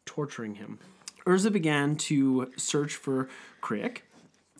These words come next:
but he had already left the arena to safeguard his breeding labs. Urza instead began to use what power he had left to fight the Phyrexians that remained in the arena. Um, oh, and I don't think I've mentioned this, but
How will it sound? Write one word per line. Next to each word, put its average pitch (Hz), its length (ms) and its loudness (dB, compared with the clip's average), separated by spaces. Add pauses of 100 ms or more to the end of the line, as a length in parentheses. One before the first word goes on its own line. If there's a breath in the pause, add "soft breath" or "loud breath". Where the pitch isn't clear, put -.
(200)
but 147 200 0
he 160 120 2
had 156 100 4
already 196 300 6
left 151 320 0
the 143 120 0
arena 117 440 0
to 131 80 -6
safeguard 117 440 -4
his 113 140 -12
breeding 120 460 -4
labs. - 520 -12 (340 loud breath)
Urza 160 220 2
instead 151 380 0
began 160 300 -2
to 151 60 -4
use 139 240 -4
what 226 200 -4
power 185 280 -2
he 151 140 0
had 139 160 -4
left 127 240 -4
to 120 60 -10
fight 127 220 -6
the 143 80 -12
Phyrexians 113 600 -8
that 104 100 -12
remained 110 420 -8
in 110 200 -10
the 104 100 -4
arena. 101 380 -10 (960 loud breath)
Um, 135 380 2 (340 loud breath)
oh, 185 220 6
and 175 320 2
I 190 120 2
don't 415 220 2
think 247 220 0
I've 202 160 2
mentioned 156 400 0
this, 135 120 0
but 131 320 -2